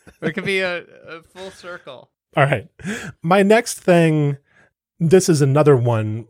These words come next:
Speaker 2: that is both kind of a hope and an expectation. It sort of links up with these ideas about low-cost renovations of courses that are,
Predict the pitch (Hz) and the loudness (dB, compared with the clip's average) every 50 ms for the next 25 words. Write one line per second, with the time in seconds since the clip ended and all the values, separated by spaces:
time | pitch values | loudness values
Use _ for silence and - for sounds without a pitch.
0 | _ - 147 117 143 127 120 - - 147 123 104 101 - 139 139 127 - - - | _ -12 -6 -2 -2 -2 -2 -2 -2 -2 -2 -2 -2 -2 0 -2 -2 -2 -4 -4
1 | 135 127 123 104 113 110 - - 139 123 113 110 - - - 135 127 123 117 123 | -2 -2 -2 0 -2 -4 -4 -2 -2 -2 -2 -4 -6 -8 -6 -4 -4 -2 -2 -2
2 | 113 123 127 - - - - 113 98 - - - 127 120 113 - - 113 95 92 | -2 -2 -4 -6 -8 -8 -8 -10 -10 -8 -8 -6 -6 -6 -6 -6 -6 -8 -8 -8
3 | 95 95 - - - - - - - _ _ _ _ _ _ - 160 - _ _ | -12 -14 -16 -20 -20 -20 -20 -20 -20 _ _ _ _ _ _ -12 -12 -12 _ _
4 | - - 190 202 208 151 131 135 160 165 156 - - 165 151 139 - 143 127 120 | -2 2 4 4 4 4 2 0 0 0 0 0 0 0 0 2 2 -2 -2 0
5 | - 143 139 127 120 135 127 123 104 123 120 120 117 110 110 107 101 - - 139 | 0 -2 0 0 0 0 0 0 0 0 0 0 0 0 -2 -4 -6 -8 -6 -6
6 | 123 101 127 117 113 110 110 110 113 - _ _ _ _ _ _ _ _ _ _ | -2 0 0 0 2 0 0 -2 -4 -8 _ _ _ _ _ _ _ _ _ _
7 | _ _ 127 123 123 123 127 131 143 151 156 156 - - - 135 131 127 127 - | _ _ -6 -4 -2 0 2 4 4 4 4 2 -2 -6 -6 -6 -4 -4 -6 -10
8 | - - - - _ 135 117 131 135 131 135 127 107 120 117 117 113 - - 120 | -12 -14 -16 -14 _ -4 -2 0 0 0 0 0 0 -2 -2 -2 -4 -4 -4 -6
9 | 113 110 107 101 - - _ 135 127 113 - _ - - 143 127 120 - - 131 | -4 -4 -6 -8 -10 -8 _ -4 -4 -4 -6 _ -4 -2 -2 0 -2 -2 -2 -2
10 | 120 113 110 110 101 - - - _ _ 127 113 135 120 120 120 117 110 110 107 | -2 -2 -2 -4 -6 -8 -10 -12 _ _ -4 -2 -2 0 0 0 -2 -2 -2 -4
11 | 107 | -6